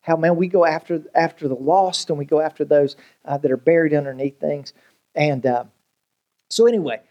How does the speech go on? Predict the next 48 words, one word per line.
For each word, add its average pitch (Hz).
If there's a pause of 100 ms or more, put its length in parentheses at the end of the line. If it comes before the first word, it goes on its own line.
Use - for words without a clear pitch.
(140)
so 220
this 311
week 254
we're 226
focusing 226
on 196
Jesus' 175
birthday, 147 (480)
um, 151 (300)
which 262
is, - (100)
man, 285
there's 247
so 349
much 330 (100)
irony 175
in 147
Jesus' 135
birth. 131 (380)
Um, 151 (400)
if 214
you're 208
not 254
familiar 208
with 185
the 165
story, 180
I'm 160
gonna 151
give 160
you 165
the 147
recap. 147 (140)
It's 151
like 143
the 139
thirty-second 143
version. 139 (380)
Um, 151 (200)
is 165
this, 202
is 180
that, 170 (240)
uh, -
Mary 208
was 202
a 190
virgin 190